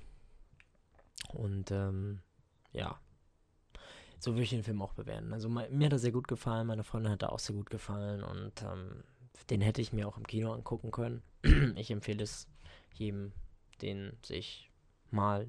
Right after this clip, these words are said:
im Nachhinein anzuschauen, wenn er den noch nicht gesehen hat. Ja, das war jetzt ein etwas sehr schläfriger Audiobu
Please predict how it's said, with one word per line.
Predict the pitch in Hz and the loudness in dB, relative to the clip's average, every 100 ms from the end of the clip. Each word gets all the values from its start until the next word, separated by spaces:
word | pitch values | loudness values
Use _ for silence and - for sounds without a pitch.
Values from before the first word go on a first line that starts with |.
| 139 | -4
im | 147 | 2
Nachhinein | 160 113 104 101 | 4 4 2 2
anzuschauen, | 98 110 110 107 104 | 2 2 2 2 2
wenn | 113 135 | 4 4
er | 117 | 4
den | 101 98 | 0 -4
noch | 101 | -4
nicht | 101 - | -6 -8
gesehen | - 127 104 | -6 -2 -2
hat. | 98 - - - - - - - - | -4 -6 -6 -8 -10 -18 -20 -20 -16
Ja, | - - - | -16 -18 -18
das | 113 | -10
war | 107 | -10
jetzt | - | -8
ein | 113 | -10
etwas | - 113 110 | -10 -8 -6
sehr | 101 | -6
schläfriger | - 139 143 107 - | -6 -8 -8 -6 -6
Audiobu | 117 127 135 175 | -6 -6 -6 -6